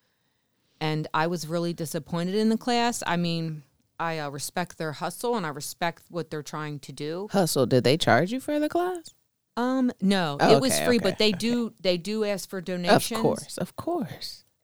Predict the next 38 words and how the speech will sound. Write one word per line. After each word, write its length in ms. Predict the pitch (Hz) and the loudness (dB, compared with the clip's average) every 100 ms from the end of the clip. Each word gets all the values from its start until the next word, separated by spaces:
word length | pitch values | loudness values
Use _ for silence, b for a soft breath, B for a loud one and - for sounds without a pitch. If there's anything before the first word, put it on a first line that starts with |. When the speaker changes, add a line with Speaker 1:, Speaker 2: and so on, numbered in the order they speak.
| _ _ | _ _
Speaker 1:
And 140 | 240 254 | 0 2
then 240 | 254 254 | 2 2
when 140 | 254 277 | 2 0
I 100 | 269 | 0
said 300 | - 240 180 | -2 -2 -2
respect 400 | 175 - 180 - | -8 -6 -6 -4
their 100 | 151 | -4
hustle, 380 | 156 156 160 | -4 -4 -4
it 100 | 156 | -4
wasn't 480 | 170 190 165 165 - - | 0 0 0 -2 -4 0
meaning, 600 | 170 156 151 139 139 - - | 2 4 4 4 2 -2 -4
like, 200 | 147 143 | -2 -2
for 200 | - 135 | -2 0
money. 500 | 143 147 143 127 123 - | 2 2 2 0 -4 -2
I 60 | 156 | -2
respect 480 | 151 - - 156 | 0 -4 -6 -6
their 140 | - 143 | -4 2
Speaker 2:
What 260 | 160 151 | 4 4
they're 120 | - 135 | 4 4
Speaker 1:
hustle. 120 | 139 | 2
Speaker 2:
trying 360 | - 131 120 131 | 2 0 0 -4
to 80 | |
Speaker 1:
W-, 180 | - - | -6 -2
Speaker 2:
do. 60 | 240 | 2
Speaker 1:
you 60 | 240 | 4
know, 140 | 202 | 4
if, 200 | 175 - - | 2 -2 -6
if 160 | 185 - | -6 -2
what 200 | 185 180 | -2 0
they're 140 | 175 | -4
tr-, 120 | - - | -4 -6
what 200 | 196 - | -6 -4
they're 100 | 170 | -6
trying 340 | - 160 156 | -4 -4 -4
to 100 | 143 | -8
do. 420 | - 151 82 73 - _ - | -8 -6 -6 -12 -18 _ -6
Speaker 2:
Yeah. 220 | 92 95 | -2 -2
Speaker 1:
Yes. 280 | - - - | -6 -12 -14